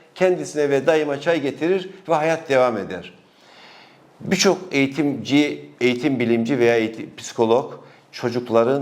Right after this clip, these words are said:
mutlak surette dinlemesini, dinlenmesini tavsiye ediyorlar. Dinlemek o kadar kıymetli bir erdem veya davranış ki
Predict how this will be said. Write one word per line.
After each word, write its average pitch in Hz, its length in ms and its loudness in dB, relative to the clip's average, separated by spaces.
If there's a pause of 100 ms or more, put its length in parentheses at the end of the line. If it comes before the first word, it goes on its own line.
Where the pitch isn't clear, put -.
mutlak 117 420 -4
surette 120 680 0 (340)
dinlemesini, 110 760 0
dinlenmesini 107 640 0
tavsiye 107 420 0
ediyorlar. 90 580 0 (420)
Dinlemek 143 380 0 (100)
o 180 100 0
kadar 131 360 -2
kıymetli 113 520 -2
bir 107 340 0 (300)
erdem 110 460 2
veya 101 300 0
davranış 101 520 0
ki 95 300 -4